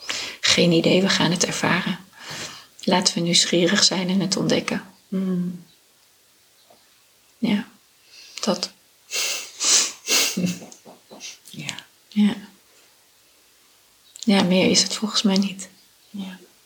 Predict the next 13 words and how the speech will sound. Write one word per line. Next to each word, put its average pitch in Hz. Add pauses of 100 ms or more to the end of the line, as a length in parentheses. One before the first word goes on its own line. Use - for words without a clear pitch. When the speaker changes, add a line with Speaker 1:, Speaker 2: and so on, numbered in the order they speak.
(200)
Speaker 2:
Nee, 175 (160)
ja, 185
en 165 (880)
door 190
de -
aanwezigheid 170
is 180
er 175
ook 175
een - (140)
wezenlijke 165 (1700)
contact 175
mogelijk. 175